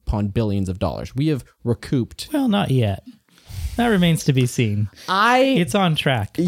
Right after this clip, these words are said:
Speaker 1: Yes, it is on track.
Speaker 2: Yeah.
Speaker 1: Um, I'm an arena truther.
Speaker 2: <laughs> Okay.
Speaker 1: Um,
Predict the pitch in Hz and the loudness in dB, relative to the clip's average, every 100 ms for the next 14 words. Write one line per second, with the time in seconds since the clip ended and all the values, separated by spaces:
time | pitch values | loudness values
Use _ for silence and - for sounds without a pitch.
0 | 156 135 101 185 208 196 180 175 - 95 | 4 4 2 2 2 2 2 0 -2 -2
1 | 78 143 107 - 135 156 156 160 160 165 | 0 0 -2 -2 0 2 2 2 0 -2
2 | - _ - 160 170 147 127 113 101 - | -8 _ -2 0 2 2 0 -2 -4 -6
3 | 90 - - - 180 - 170 - 151 127 | -6 -4 -4 -2 -2 -2 -2 0 2 2
4 | - - 247 - 170 | 0 -2 -4 0 -2